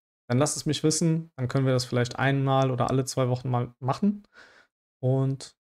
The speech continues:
ansonsten bleibt mir nichts anderes übrig, als den YouTuber-Kram zu machen. Lasst Likes da, abonniert, wenn ihr neu seid und kauft über meinen Link bei Instant Gaming. Ich hab einen, äh, Link, bei dem ich drei Prozent von eurem Kaufpreis bekomme.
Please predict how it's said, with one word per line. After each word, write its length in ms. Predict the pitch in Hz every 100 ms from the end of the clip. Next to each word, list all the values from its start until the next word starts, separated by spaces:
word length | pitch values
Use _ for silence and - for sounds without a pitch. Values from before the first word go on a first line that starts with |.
| _ _ _ _ _ _ -
ansonsten 720 | 123 123 127 123 - 156 156 _
bleibt 240 | - 135 139
mir 80 | 135
nichts 220 | 143 -
anderes 300 | 143 139 -
übrig, 360 | 143 151 -
als 140 | 135 -
den 180 | 135 135
YouTuber-Kram 720 | 156 - 143 143 135 - 143
zu 140 | -
machen. 380 | 139 139 151 151 _ _ _ -
Lasst 220 | 135 -
Likes 260 | 135 143 -
da, 260 | 147 147 -
abonniert, 360 | 127 135 151
wenn 120 | 147
ihr 80 | 143
neu 160 | 135 151
seid 320 | 160 160 165 _ _ _ _ -
und 340 | 139 143 139
kauft 460 | - 170 202 - - _
über 180 | 175 180
meinen 220 | 160 165
Link 200 | 151 185
bei 120 | - 147
Instant 320 | 160 147 143
Gaming. 420 | 160 147 156 165 _ _ _ _ -
Ich 260 | 143 -
hab 300 | 147 139 - _
einen, 640 | 143 143 143 139 139 - -
äh, 240 | 131 131 131
Link, 240 | 147 151
bei 100 | 135
dem 160 | 139 139
ich 60 |
drei 160 | - 139
Prozent 340 | - 127 147
von 140 | 139 135
eurem 160 | 131
Kaufpreis 480 | 131 151 147 135 127
bekomme. 480 | 120 - 139 151